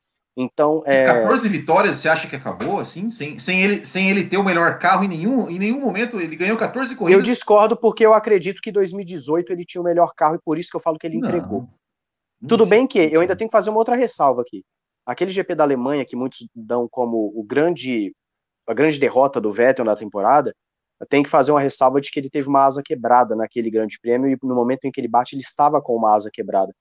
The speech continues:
Speaker 1: Isso pode muito ter influenciado. Mas o que eu acredito é, o Vettel ele ainda é um piloto que aparenta, é, psicologicamente não ser tão forte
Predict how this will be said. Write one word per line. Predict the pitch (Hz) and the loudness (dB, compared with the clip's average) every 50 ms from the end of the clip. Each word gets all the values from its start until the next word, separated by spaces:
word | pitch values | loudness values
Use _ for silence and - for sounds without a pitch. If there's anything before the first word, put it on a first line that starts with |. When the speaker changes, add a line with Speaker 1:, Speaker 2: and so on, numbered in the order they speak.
| _ _ - | _ _ -10
Speaker 1:
Isso | 110 110 - 113 | -10 -10 -6 0
pode | 123 123 117 - 123 | 0 0 0 0 -4
muito | 123 135 - - | -4 -4 -6 -6
ter | - 139 | -6 -6
influenciado. | 123 - 135 127 - - - 113 101 95 85 _ _ _ _ _ _ _ _ _ _ _ _ _ _ - | -6 -4 -6 -8 -8 -8 -6 -2 -2 -2 -4 _ _ _ _ _ _ _ _ _ _ _ _ _ _ 0
Mas | 127 131 135 139 | 2 2 2 2
o | 156 156 | -2 -2
que | 156 180 | 2 2
eu | 165 | 0
acredito | 160 165 156 151 143 135 127 151 151 - 165 135 | 2 0 -2 -4 -4 -4 -6 -10 -10 -2 0 2
é, | 113 | 2
o | 107 104 | 2 2
Vettel | 135 131 123 123 135 127 | 2 2 2 2 0 -2
ele | 123 113 | -2 0
ainda | 120 123 127 127 127 123 | -2 -2 0 2 4 4
é | 135 190 | 4 2
um | 233 | 0
piloto | - 190 151 123 110 - _ _ _ | -4 -6 -2 -2 -2 -2 _ _ _
que | - 113 - _ _ _ _ _ _ _ | -12 -12 -12 _ _ _ _ _ _ _
aparenta, | - - 170 175 - 202 185 143 127 117 107 104 - - 92 _ _ _ _ _ _ _ _ _ _ _ _ _ | 0 0 0 2 4 4 4 4 4 2 0 -2 -6 -12 -14 _ _ _ _ _ _ _ _ _ _ _ _ _
é, | - 120 117 110 107 | -8 -6 -4 -4 -4
psicologicamente | - - - - 160 151 147 143 139 - - 139 120 113 110 - - | -6 -8 -8 -2 0 2 4 2 2 0 -2 -2 -2 -2 -6 -6 -6
não | 143 170 | -4 -4
ser | 175 170 - - 143 131 - - | -4 -6 -6 -8 -8 -8 -8 -4
tão | - 165 156 | -4 -4 -4
forte | 143 _ - 135 120 117 - - - - - | -4 _ 0 2 2 2 0 -4 -14 -14 -16